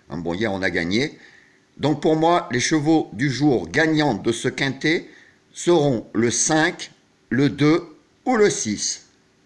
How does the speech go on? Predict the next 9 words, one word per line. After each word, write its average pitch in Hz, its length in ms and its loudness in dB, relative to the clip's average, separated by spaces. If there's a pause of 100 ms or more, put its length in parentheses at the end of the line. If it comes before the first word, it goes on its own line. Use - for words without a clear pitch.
(180)
Donc, 135 280 -6
pareil, 104 480 0
hein, 92 200 -6
cinq 131 320 -4
euros 117 240 2
gagnants 117 480 -2 (540)
sur 160 360 0 (240)
chaque - 300 -4
cheval. 131 540 0